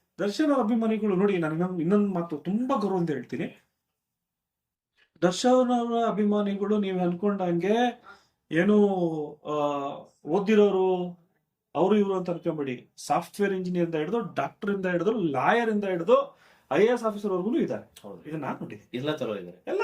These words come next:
Speaker 1: ತರನು ಇದ್ದಾರೆ, ಎಲ್ಲ ಕ್ಯಾಟಗರಿ, ಎಲ್ಲ ವರ್ಗದಲ್ಲೂ ಇದ್ದಾರೆ. ಅವರವರ ಒಂದು,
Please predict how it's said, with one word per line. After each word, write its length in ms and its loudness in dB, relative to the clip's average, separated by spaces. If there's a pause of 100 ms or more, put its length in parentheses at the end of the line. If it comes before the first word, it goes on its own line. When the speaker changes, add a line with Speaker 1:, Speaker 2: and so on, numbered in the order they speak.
Speaker 1:
ತರನು 220 -2
ಇದ್ದಾರೆ, 200 -6
ಎಲ್ಲ 280 -2
ಕ್ಯಾಟಗರಿ, 460 -2
ಎಲ್ಲ 200 0
ವರ್ಗದಲ್ಲೂ 420 0
ಇದ್ದಾರೆ. 380 -6 (1600)
ಅವರವರ 580 6
ಒಂದು, 480 0